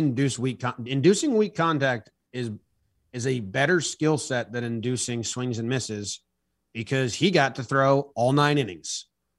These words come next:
And in a land where pitchers get hurt and bullpens get tired and you have the shuttle up and down, a pitcher pitching more innings is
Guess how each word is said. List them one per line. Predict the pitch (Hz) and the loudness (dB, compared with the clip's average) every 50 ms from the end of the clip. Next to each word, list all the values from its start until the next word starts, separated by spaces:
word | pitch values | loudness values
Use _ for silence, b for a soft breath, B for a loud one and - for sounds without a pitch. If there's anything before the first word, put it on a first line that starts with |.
| _ _ _ _ - | _ _ _ _ -12
And | 104 110 | -8 -6
in | 117 120 | -4 -4
a | 120 117 | -4 -2
land | 117 123 135 147 156 160 156 | 0 2 2 2 2 2 2
where | 135 156 151 151 151 151 151 147 131 120 _ _ _ _ _ _ _ _ _ _ _ _ _ _ _ _ _ _ _ _ _ - | 2 4 4 4 6 6 4 4 2 -2 _ _ _ _ _ _ _ _ _ _ _ _ _ _ _ _ _ _ _ _ _ -4
pitchers | - 165 156 175 165 151 | -4 0 2 2 2 2
get | 151 175 - | 2 2 2
hurt | - - 214 202 185 175 - - _ _ _ _ _ _ _ _ _ _ _ - | 4 6 6 6 6 4 0 -4 _ _ _ _ _ _ _ _ _ _ _ -6
and | 123 131 135 135 135 131 123 104 | -2 -2 0 0 0 0 2 4
bullpens | 147 170 160 180 180 175 151 | 4 4 6 6 4 4 4
get | 156 190 135 | 2 0 0
tired | - 196 247 226 196 185 175 175 170 175 165 151 _ _ _ _ _ - | 2 4 6 6 6 4 4 2 0 0 -2 -6 _ _ _ _ _ -8
and | 127 127 | -4 -2
you | 135 139 | 0 0
have | 139 | 0
the | - 143 | 0 -2
shuttle | - - - 233 311 - 175 165 165 156 | 0 4 4 6 6 6 6 4 4 4
up | 156 156 202 | 2 0 0
and | 202 208 | -2 0
down, | 233 214 202 180 170 165 160 156 156 147 - _ _ _ _ _ _ _ _ _ _ _ _ _ _ _ - | 2 2 4 4 4 4 2 2 0 -2 -6 _ _ _ _ _ _ _ _ _ _ _ _ _ _ _ -14
a | - | -6
pitcher | 107 - 180 214 214 - 185 180 170 160 127 - _ _ _ _ _ - | 0 4 4 4 4 6 6 6 6 4 2 -2 _ _ _ _ _ -6
pitching | 175 143 160 156 | -4 -2 2 2
more | 151 143 156 160 160 | 4 6 6 6 6
innings | 156 151 143 139 127 107 - - _ _ - | 6 4 4 2 0 -4 -6 -12 _ _ -4
is | 143 139 120 107 | -2 -2 -2 -2